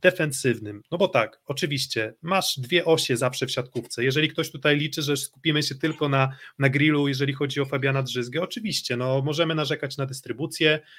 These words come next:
możemy narzekać na to, z jakiej, jaka jest jakość piłek z lewego skrzydła, powtarzanych często, tak, trzy, cztery razy,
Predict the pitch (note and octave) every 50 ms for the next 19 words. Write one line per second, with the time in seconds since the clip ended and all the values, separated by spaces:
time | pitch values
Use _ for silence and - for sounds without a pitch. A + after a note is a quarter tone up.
0 | - _ - C3+ C3 C#3+ D3 D3+ D3+ D3 C#3+ C3+ - D#3+ D#3 D#3 C#3+ - - -
1 | D3 C#3+ C#3 - D3 C#3 C3 C3 C3+ D3 D3 C#3 - D3+ D3+ C#3+ C#3+ D3 C#3 C3+
2 | - C#3 C#3 C#3 - - - D3+ D3 D3 C#3+ C#3 - C#3 C#3+ C#3 C3 C#3 C3 C3+
3 | C3 - - - - C#3+ C3 B2+ C3+ C3+ C3+ C3+ C3+ - - - _ _ _ D3+
4 | C#3 C3+ - D3 C3 D3 C#3+ C#3+ C#3 C3+ C3+ - - B2+ B2+ B2 - - - B2
5 | A#2 A#2 A#2 - C3+ C3 C3 C3 - - - - - C#3 C3+ C3+ - - C#3 C3+
6 | C3 B2+ B2+ B2+ C3 B2 C3 C3 B2+ B2+ B2